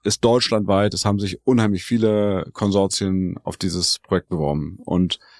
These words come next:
deswegen muss man auch sagen, dass es sicherlich für den Projektträger, der sozusagen immer zwischen B M W K und Antragsteller gestellt ist, ist es schon eine Aufgabe, das zu bewerten und auszuwählen. Aber insgesamt hat dieser gesamte Antragsprozess hat anderthalb Jahre gedauert,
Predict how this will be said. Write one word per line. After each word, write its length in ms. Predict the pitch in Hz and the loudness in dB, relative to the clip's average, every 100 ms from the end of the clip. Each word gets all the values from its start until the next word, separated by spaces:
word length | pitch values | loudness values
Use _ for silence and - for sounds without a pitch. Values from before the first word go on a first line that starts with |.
| - | -8
deswegen 220 | - 98 | 0 2
muss 180 | 104 - | 2 2
man 220 | 104 98 | 2 2
auch 180 | 80 90 | 2 2
sagen, 320 | 104 101 98 | 2 2 0
dass 140 | 95 98 | -2 -2
es 120 | - | -2
sicherlich 360 | 101 98 95 | -2 -2 -4
für 140 | - 95 | -2 -2
den 140 | 92 | -2
Projektträger, 680 | - 87 85 - 107 113 117 | -2 -2 -2 0 2 4 2
der 240 | 107 101 | 2 0
sozusagen 380 | 95 92 95 98 | -2 -2 0 0
immer 180 | 80 95 | 0 0
zwischen 680 | - 101 101 95 92 90 - | 0 -2 2 2 2 0 0
B 140 | 98 | 0
M 100 | 98 | 2
W 60 | 92 | 0
K 280 | - 104 110 | 0 0 0
und 420 | - 92 90 - _ - - | 0 -2 -2 -6 _ -20 -14
Antragsteller 640 | - 104 104 98 - 101 98 | -4 0 0 0 0 2 0
gestellt 380 | 90 95 95 98 | 0 0 0 0
ist, 180 | 92 | -2
ist 240 | - 92 - | -4 -4 -2
es 100 | - | -2
schon 220 | 107 98 | 0 2
eine 80 | 87 | 2
Aufgabe, 480 | 101 - 127 113 101 | 0 0 0 2 0
das 240 | 95 - | 0 -2
zu 160 | - 92 | -2 -2
bewerten 460 | 92 104 104 98 | 2 2 2 -2
und 100 | 85 | 0
auszuwählen. 600 | - 101 - 110 117 135 _ _ _ _ _ - - | 0 0 -2 -2 -2 -4 _ _ _ _ _ -20 -4
Aber 200 | 95 98 | 2 2
insgesamt 540 | 98 - 101 101 - - | 2 2 2 2 -2 -10
hat 240 | - 95 101 | -8 -4 -2
dieser 220 | 95 95 | 0 0
gesamte 600 | 92 95 92 101 92 - | 0 0 0 0 0 0
Antragsprozess 600 | 90 92 - 92 - 90 | -2 -4 -4 -4 -4 -4
hat 140 | - | -4
anderthalb 360 | - 87 87 87 | -4 -2 -2 0
Jahre 200 | 87 85 | 0 0
gedauert, 440 | 87 80 87 85 | -2 0 -2 -4